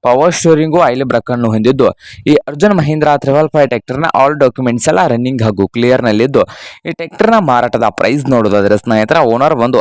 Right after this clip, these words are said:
ಐದು ಲಕ್ಷದ ತೊಂಬತ್ತು ಸಾವಿರ, ಓನರ್ ಒಂದು ಐದು ಲಕ್ಷದ ತೊಂಬತ್ತು ಸಾವಿರ ಹೇಳ್ತಾ ಇದ್ದಾರೆ ಸ್ನೇಹಿತರ. ಇದೇನು ಫೈನಲ್ ಆಗೋದಿಲ್ಲ, ಇನ್ನು ಪ್ರೈಸ್ ನಲ್ಲಿ ಹೆಚ್ಚು ಕಡಿಮೆ ಮಾಡಿ ಕೊಡ್ತಾರೆ. ಹಾಗಾದ್ರೆ ಈ ಅರ್ಜುನ್ ಮಹೀಂದ್ರ ತ್ರಿಬಲ್ ಫೈವ್ ಟ್ರ್ಯಾಕ್ಟರ್ ಇರುವ ಲೊಕೇಶನ್ ನೋಡೋದಾದ್ರೆ ಚಿಕ್ಕೋಡಿ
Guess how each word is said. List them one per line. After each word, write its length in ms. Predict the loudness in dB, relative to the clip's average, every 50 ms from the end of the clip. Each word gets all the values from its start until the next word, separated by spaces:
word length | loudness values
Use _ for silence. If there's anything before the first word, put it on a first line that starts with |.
| 2 2
ಐದು 120 | 0 0 0 -2
ಲಕ್ಷದ 300 | -2 0 0 2 2 2 0 -2
ತೊಂಬತ್ತು 380 | -6 -2 -2 -2 -2 -2 -4 -4 -2
ಸಾವಿರ, 280 | 0 0 2 0 0 -2 -2 -8 _ _ _ -20 -20 -20 _ -4 -2
ಓನರ್ 220 | 0 0 0 0 0 0
ಒಂದು 140 | -2 0 0 0 0
ಐದು 160 | 0 0 -2
ಲಕ್ಷದ 320 | -2 -2 0 -2 0 0 0 -2 -2
ತೊಂಬತ್ತು 280 | -2 -2 -2 -2 0
ಸಾವಿರ 200 | 0 0 0 2 0
ಹೇಳ್ತಾ 220 | 0 0 2 0 0
ಇದ್ದಾರೆ 240 | 2 2 2 2 0 -2
ಸ್ನೇಹಿತರ. 360 | -2 -4 -2 -2 0 0 2 2 2 2 2
ಇದೇನು 240 | 2 0 0 0 -2 -2
ಫೈನಲ್ 300 | -4 -2 0 0 0 2 0
ಆಗೋದಿಲ್ಲ, 340 | 2 2 2 2 2 2 2 2 0
ಇನ್ನು 140 | 0 -2 -4 -2 0
ಪ್ರೈಸ್ 280 | 0 2 0 0 0 -2 -2
ನಲ್ಲಿ 200 | 0 2 0 0 -2 -4 -16 -18 -18 -12 -8 -6
ಹೆಚ್ಚು 200 | -4 0 0 0 0
ಕಡಿಮೆ 220 | 0 0 0 0 0 2
ಮಾಡಿ 180 | 2 2 2 0 0
ಕೊಡ್ತಾರೆ. 360 | -2 -2 0 0 0 0 0 -2 -2
ಹಾಗಾದ್ರೆ 360 | 0 0 0 0 2 2 2 2 2
ಈ 40 | 2 4 2 2
ಅರ್ಜುನ್ 260 | 2 0 0 0 2
ಮಹೀಂದ್ರ 320 | 0 0 0 0 0 0 0 0
ತ್ರಿಬಲ್ 260 | 0 0 0 0 0 0
ಫೈವ್ 160 | 0 0 0 0 -2
ಟ್ರ್ಯಾಕ್ಟರ್ 280 | -4 -4 -6 -6 -4 -4
ಇರುವ 140 | -2 0 -2 -2 -2
ಲೊಕೇಶನ್ 380 | -2 -2 -4 -2 -2 -2 -2 0 0
ನೋಡೋದಾದ್ರೆ 400 | 0 0 0 0 2 2 0 0 0 -2
ಚಿಕ್ಕೋಡಿ 400 | -4 -2 0 0 0 0 0 -2